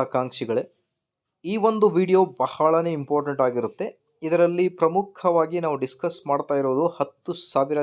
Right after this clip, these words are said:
ಶಿಕ್ಷಕರ ನೇಮಕಾತಿ ಬಗ್ಗೆ. ಅದರ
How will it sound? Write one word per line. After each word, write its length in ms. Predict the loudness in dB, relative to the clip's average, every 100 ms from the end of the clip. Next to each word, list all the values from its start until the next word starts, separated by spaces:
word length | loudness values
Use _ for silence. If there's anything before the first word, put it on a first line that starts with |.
| -4
ಶಿಕ್ಷಕರ 480 | -10 -14 -14 -6 -2 -2 -4 _ -14
ನೇಮಕಾತಿ 540 | -10 -8 -6 -6 -6 -8
ಬಗ್ಗೆ. 240 | -8 -6 -8 -10 _ _ _ _ _ _ -8 0
ಅದರ 140 | 0